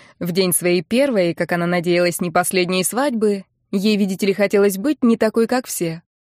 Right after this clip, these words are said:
Я склонялась к мнению, что все невесты почти одинаковы. Однако по обыкновению подруга меня не слушала. Уж кто-кто, а Нина Журавль, похожей ни на кого не должна быть. «Что за му-»,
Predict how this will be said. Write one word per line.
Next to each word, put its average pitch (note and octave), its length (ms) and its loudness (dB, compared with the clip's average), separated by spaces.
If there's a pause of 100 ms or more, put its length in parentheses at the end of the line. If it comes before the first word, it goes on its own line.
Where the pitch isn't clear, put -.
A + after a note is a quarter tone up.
(440)
Я A#3+ 280 2
склонялась G3 580 0
к - 60 -14
мнению, C4 400 2
что - 200 -4
все - 180 -4
невесты G#3+ 480 0
почти A#3 380 -2
одинаковы. F#3 760 -2 (280)
Однако G3+ 380 2
по G#3 180 4
обыкновению A3+ 800 2
подруга A3 420 2
меня A3+ 200 4
не C4 120 2
слушала. E3+ 680 -6
Уж F#3 220 0
кто-кто, C4+ 560 0 (320)
а G3 160 4
Нина F#3+ 240 4
Журавль, A3 580 0 (180)
похожей B3+ 540 2
ни A3+ 160 4
на A3+ 120 2
кого A3+ 280 2
не A3+ 120 4
должна A#3+ 420 0
быть. E3 340 -6 (760)
«Что - 440 -2
за A#3 160 2
му-», B3+ 120 4